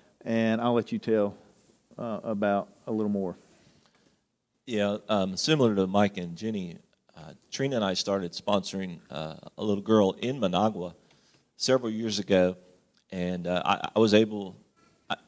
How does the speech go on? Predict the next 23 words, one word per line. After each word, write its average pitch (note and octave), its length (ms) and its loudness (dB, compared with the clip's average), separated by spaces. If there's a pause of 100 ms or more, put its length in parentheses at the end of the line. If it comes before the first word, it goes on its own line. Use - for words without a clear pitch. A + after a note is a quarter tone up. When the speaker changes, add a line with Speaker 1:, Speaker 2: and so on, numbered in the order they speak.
Speaker 2:
I A#2+ 60 6
picked - 320 4
Nicaragua G2+ 560 4
because G#2 640 2
I G#2+ 100 2
knew A2+ 380 2
Cornerstone F2+ 640 0
went F#2+ 140 -4
to F2 80 -4
Nicaragua. F2 520 -2 (440)
I G#2 120 2
didn't, G#2 560 -2 (520)
I F#2+ 100 -2
had A#2 160 6
never G2 200 4
been A2 180 2
to F2 60 -6
Nicaragua F2+ 560 4
at - 180 -8
the, - 120 -6
at F#2 140 0
the - 60 -10
time, A#2+ 360 2